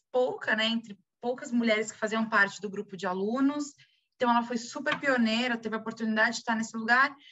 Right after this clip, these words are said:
mas ela não pôde trabalhar, é, por impedimento do meu avô,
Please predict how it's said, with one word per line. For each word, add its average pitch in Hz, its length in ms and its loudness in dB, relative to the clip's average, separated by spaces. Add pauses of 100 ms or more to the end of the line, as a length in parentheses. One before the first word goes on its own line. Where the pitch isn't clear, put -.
(280)
mas 247 140 -4
ela 262 160 0
não 294 180 0
pôde 294 380 2
trabalhar, 226 600 0 (720)
é, 185 520 -4 (260)
por 247 180 2
impedimento 220 600 0
do 202 100 -4
meu 196 160 0
avô, 208 540 -2